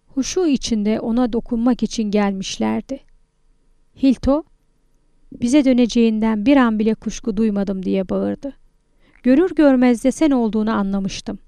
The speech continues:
Kimse bu söylediklerine inanmadı.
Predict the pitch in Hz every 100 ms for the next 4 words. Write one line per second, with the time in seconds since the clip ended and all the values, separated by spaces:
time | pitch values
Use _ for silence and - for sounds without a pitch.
0 | _ _ _ _ _ _ _ _ _ -
1 | 359 330 - 226 254 - 226 208 202 -
2 | 208 196 226 208 196 190 196 277